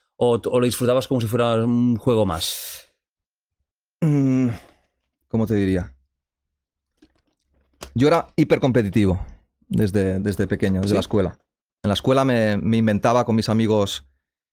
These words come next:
Speaker 2: eh, juegos en el recreo para ganarles y competir
Speaker 1: <laughs>
Speaker 2: con ellos, ¿no? Por ejemplo, eh, hacíamos juegos de, de gimnasia deportiva.
Speaker 1: Vale.
Speaker 2: Eh, después de las clases de gimnasia deportiva, al día siguiente en las, en, en el patio,
Speaker 1: Ajá.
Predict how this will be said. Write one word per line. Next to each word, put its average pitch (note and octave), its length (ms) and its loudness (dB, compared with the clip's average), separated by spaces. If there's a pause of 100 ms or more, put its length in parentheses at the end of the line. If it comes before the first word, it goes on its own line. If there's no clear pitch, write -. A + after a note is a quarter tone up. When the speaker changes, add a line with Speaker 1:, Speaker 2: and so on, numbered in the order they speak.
(420)
Speaker 2:
eh, G2 420 -2
juegos B2+ 420 0
en A2+ 80 0
el A2 80 0
recreo B2 560 0 (520)
para G#2+ 160 0
ganarles F#2+ 640 -2 (460)
y - 60 0
competir A#2+ 520 2 (140)
Speaker 1:
<laughs> - 120 -12
Speaker 2:
con A#2 160 2
ellos, G2+ 280 2
¿no? C3 120 0
Por A#2 120 2
ejemplo, A2 520 0 (800)
eh, - 520 -4
hacíamos A2+ 420 0
juegos A#2+ 380 2
de, G#2 420 4
de G2+ 120 0
gimnasia A2+ 340 0
deportiva. A#2+ 540 0
Speaker 1:
Vale. G2+ 480 -4 (500)
Speaker 2:
Eh, F#2 400 -2
después G2+ 300 -2
de G#2+ 60 0
las G2 100 0
clases G#2 200 -2
de G#2 80 -2
gimnasia G#2+ 240 -2
deportiva, G#2 340 0
al G2+ 60 0
día G#2+ 120 2
siguiente A2 380 0
en G#2 60 0
las, G2 180 -4
en, G2 420 0
en G2 100 -2
el F#2 100 -2
patio, B2 500 -2
Speaker 1:
Ajá. G2 320 -6